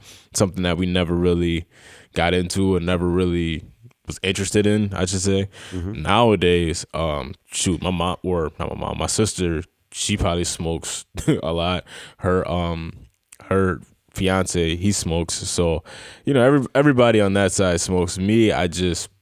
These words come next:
Speaker 1: every once in a while, you know, if I'm, if I'm out hanging out and everybody's doing it, then that's fine. You know, it is what it is.
Speaker 2: Mm-hmm.
Speaker 1: My daughter's mom, she smokes, so her whole family does. So it's like I'm always around it,
Speaker 2: Mm-hmm.
Speaker 1: regardless. So it's like, eh.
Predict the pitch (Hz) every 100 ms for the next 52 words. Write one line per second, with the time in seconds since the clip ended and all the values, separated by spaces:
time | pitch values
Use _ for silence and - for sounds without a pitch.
0 | - 127 104 92 95 85 76 76 76 78
1 | - 92 82 76 - 87 90 78 64 92
2 | 92 85 87 90 82 82 85 80 80 80
3 | 78 87 85 76 82 - - 73 73 82
4 | - 80 - 73 76 73 - 90 82 78
5 | 78 78 78 80 82 - - 113 113 92
6 | 90 87 87 82 82 78 - 92 82 73
7 | - - - 78 - - - - _ 98
8 | 90 90 82 87 80 82 78 - - 85
9 | 87 80 90 90 87 98 95 92 85 87
10 | 95 95 104 - _ 117 - 110 90 98
11 | 101 - - - - 98 95 101 92 113
12 | 113